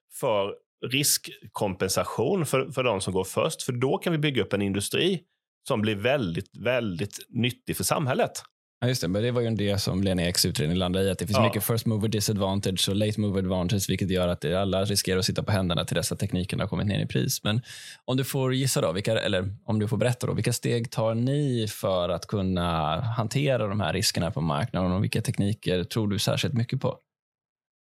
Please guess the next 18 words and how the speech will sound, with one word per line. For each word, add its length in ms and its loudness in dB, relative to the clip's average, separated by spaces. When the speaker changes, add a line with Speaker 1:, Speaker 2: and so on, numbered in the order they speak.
Speaker 1:
Eh, 260 4
vi 120 2
har 100 4
ju 80 4
investerat 640 2
väldigt 380 2
mycket 380 0
i, 380 2
eh, 540 2
Silva 300 0
Green 220 0
Fuel 280 0
då, 380 -2
eh, 100 2
som 220 -2
är 360 0
ett, 400 0
eh, 640 2